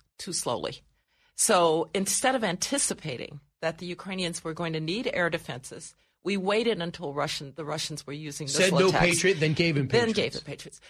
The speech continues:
Speaker 1: We said no tanks, then gave them tanks. Now it's aircraft, uh, fighter aircraft. "Oh, well, now we'll give them to them." So we've not anticipated what was coming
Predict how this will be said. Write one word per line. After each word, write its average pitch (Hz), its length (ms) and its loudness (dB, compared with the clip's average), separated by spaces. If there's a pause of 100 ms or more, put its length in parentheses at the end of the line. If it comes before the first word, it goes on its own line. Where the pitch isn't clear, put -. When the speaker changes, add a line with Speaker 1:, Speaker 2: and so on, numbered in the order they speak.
(140)
Speaker 1:
We 220 180 -4
said 240 540 2
no 190 220 -2
tanks, 175 480 -10 (260)
then 190 200 -2
gave 180 260 0
them 127 100 -8
tanks. - 380 -16 (480)
Now 226 240 8
it's 214 200 -2 (320)
aircraft, 196 640 0 (440)
uh, 170 220 0
fighter 196 340 2
aircraft. 165 460 -4 (560)
"Oh, 180 320 6
well, 180 380 2 (180)
now 226 280 6
we'll 180 180 0
give - 180 -6
them 147 120 -8
to 151 140 -12
them." 131 140 -14
So - 180 -4
we've 233 240 -4
not 311 300 2
anticipated 190 1080 -8 (400)
what - 180 0
was 170 200 -2
coming 147 540 -6